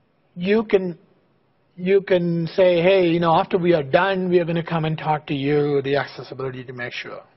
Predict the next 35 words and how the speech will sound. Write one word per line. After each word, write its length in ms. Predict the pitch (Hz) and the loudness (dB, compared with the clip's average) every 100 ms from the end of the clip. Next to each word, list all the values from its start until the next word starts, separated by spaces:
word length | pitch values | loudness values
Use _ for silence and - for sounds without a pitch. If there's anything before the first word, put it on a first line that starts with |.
| _ _ _ - | _ _ _ -14
And 100 | 139 | -6
that's 220 | 156 - | -6 -4
what 80 | 165 | -4
the 80 | 160 | -4
typical 380 | 165 139 139 | -6 -8 -10
process 520 | 127 - 127 - 113 - | -12 -10 -12 -12 -18 -16
is. 380 | 147 - - _ _ _ _ _ _ _ _ _ _ | -16 -16 -20 _ _ _ _ _ _ _ _ _ _
And 140 | 135 | -10
we'll 100 | 127 | -8
get 220 | 127 190 202 | 0 -2 -2
the 80 | |
product 400 | 175 190 185 165 | 0 2 2 0
done, 260 | 165 151 151 | -2 -2 -2
and 180 | 151 139 | -6 -2
we'll 140 | 139 | -2
go 180 | 135 147 | 0 0
to 80 | 143 | 0
accessibility. 840 | 131 - 127 123 127 117 117 127 _ _ _ _ _ _ _ _ _ _ _ - | -6 -8 -16 -16 -14 -14 -16 -20 _ _ _ _ _ _ _ _ _ _ _ 0
I 120 | 190 | 2
changed 300 | - 220 214 | 2 0 2
that 140 | 196 | 0
process 440 | - 240 254 196 180 | 4 2 2 -4 -4
and 120 | 156 | -2
said, 160 | 180 | -2
"Hey, 200 | 151 175 | 2 2
let's 220 | 175 202 - | 4 2 2
get 160 | 214 | 2
accessibility 680 | 185 165 185 165 170 165 160 | 2 0 -8 -4 -2 -2 -4
involved 480 | 147 147 139 131 151 | -4 -2 -2 -2 -4
up 140 | 147 - - | -6 -6 -8
front, 380 | 147 120 _ - _ _ _ _ _ _ | -8 -8 _ -20 _ _ _ _ _ _
looking 300 | 160 170 165 | -4 -2 0
at 80 | 151 | 2
our 120 | 147 | 2
design." 500 | 135 127 139 127 | 0 -2 -4 -6